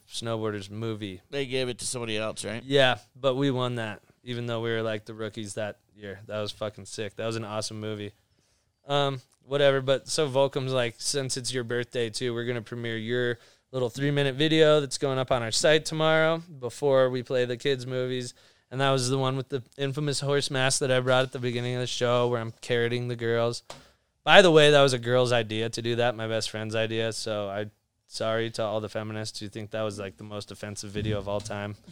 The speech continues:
Speaker 1: uh, but a girl came up with that. Um, so you gotta see, we're, we've been on a three-day party bender at this point. We go up to Bear,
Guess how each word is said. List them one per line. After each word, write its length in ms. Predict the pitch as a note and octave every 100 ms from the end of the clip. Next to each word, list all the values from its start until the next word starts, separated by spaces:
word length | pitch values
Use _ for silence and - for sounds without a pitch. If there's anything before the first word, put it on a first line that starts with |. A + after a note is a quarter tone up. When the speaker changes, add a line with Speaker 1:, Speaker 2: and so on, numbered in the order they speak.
| - -
Speaker 1:
uh, 140 | G2 F#2+
but 280 | G#2 G2 -
a 60 | G#2+
girl 220 | A2 G#2+
came 260 | - G#2
up 160 | G2+ G2
with 120 | G2+
that. 260 | G#2 G2+ - _ _ _ _ _ _ _ _ _
Um, 500 | D#3+ E3+ E3 C#3+ C#3 - _ - - - _
so 380 | - E3+ F#3 C3+ - -
you 120 | E3+
gotta 180 | G3+ F3+
see, 220 | - E3
we're, 300 | B2 F#3 G#3 F3
we've 160 | G#3
been 120 | A3
on 140 | G3 D3
a 20 |
three-day 580 | - E3+ G3 G3 E3+ E3
party 320 | D#3 D3+ C#3
bender 360 | B2+ C3 C3+ A2+
at 120 | G2
this 180 | G#2 -
point. 320 | - A2 E2 - - G#1+ -
We 200 | C3 F#3+
go 340 | E3+ D#3+ E3 E3+
up 340 | C3+ D3 - _ -
to 480 | - D3 C#3+ C#3+ C3+ _ _ _ _ _ _ _ _
Bear, 320 | D3 D#3 C3+